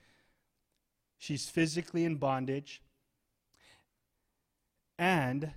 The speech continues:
she has a spirit of divination. Now, if you study the Greek word, it's python. Python is like a snake. And so this is attributing to the Greek mythology in the day that's very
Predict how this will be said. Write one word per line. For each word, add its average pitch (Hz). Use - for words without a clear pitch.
she -
has 135
a 135
spirit -
of 147
divination. 143
Now, 123
if 120
you 131
study 143
the 127
Greek 143
word, 123
it's -
python. 123
Python 127
is 120
like 117
a 117
snake. 135
And 131
so 139
this 143
is 143
attributing 156
to 147
the 135
Greek 151
mythology 156
in 143
the 135
day 143
that's 131
very 151